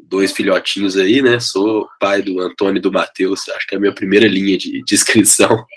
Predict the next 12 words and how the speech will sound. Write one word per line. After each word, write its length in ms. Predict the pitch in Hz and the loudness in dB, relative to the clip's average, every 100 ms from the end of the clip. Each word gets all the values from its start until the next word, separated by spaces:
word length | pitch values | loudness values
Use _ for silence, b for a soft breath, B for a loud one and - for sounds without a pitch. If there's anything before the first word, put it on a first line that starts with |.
| - | -16
<laughs> 540 | - - - - 120 120 _ - | -10 -10 -10 -16 -20 -20 _ -10
E, 1040 | 107 95 87 90 90 90 87 85 80 80 - | -8 -6 -2 0 2 2 2 0 -4 -6 -10
e, 60 | _ _ B B B B B B _ | _ _ B B B B B B _
novamente, 640 | 98 98 98 95 113 117 - | 4 6 6 6 6 4 -2
muito 400 | 92 92 98 107 | -6 2 2 4
legal 240 | 120 98 - | 4 4 2
falar 240 | - 95 | 2 0
aqui 180 | 92 - | 0 -2
sobre, 460 | 90 92 90 87 87 | -4 -4 -2 -4 -4
sobre 300 | - 92 87 | -4 -4 0
a 60 | 90 | -2
trajetória. 920 | - 90 92 85 90 98 120 123 113 | 0 0 0 -2 2 4 6 4 0